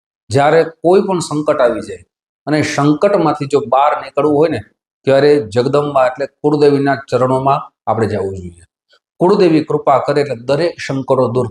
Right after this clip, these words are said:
થઈ જ જાય છે. એટલે આજે તમારી સમક્ષ માં કુળદેવી, તમારા જે પણ કુળદેવી હોય, એનો સરળ ઉપાય બતાવું છું. ભાવથી, શ્રદ્ધાથી એક વખત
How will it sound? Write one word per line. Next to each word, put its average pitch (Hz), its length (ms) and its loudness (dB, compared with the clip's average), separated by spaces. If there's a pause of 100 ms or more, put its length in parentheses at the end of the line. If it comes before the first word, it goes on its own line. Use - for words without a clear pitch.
(100)
થઈ 123 200 -2
જ 87 40 -12
જાય 87 200 -8
છે. - 200 -14 (500)
એટલે 147 180 0
આજે 147 260 2
તમારી 151 320 0
સમક્ષ 135 380 -2 (440)
માં 127 340 0
કુળદેવી, 151 460 2
તમારા 139 400 0
જે 110 220 -2
પણ 180 200 -2
કુળદેવી 135 420 0
હોય, 123 280 2 (420)
એનો 151 160 2
સરળ 170 440 0
ઉપાય 139 240 0
બતાવું 95 380 -6
છું. 98 200 -20 (680)
ભાવથી, 131 580 0 (180)
શ્રદ્ધાથી 120 800 -2 (380)
એક 196 320 2
વખત 143 340 -2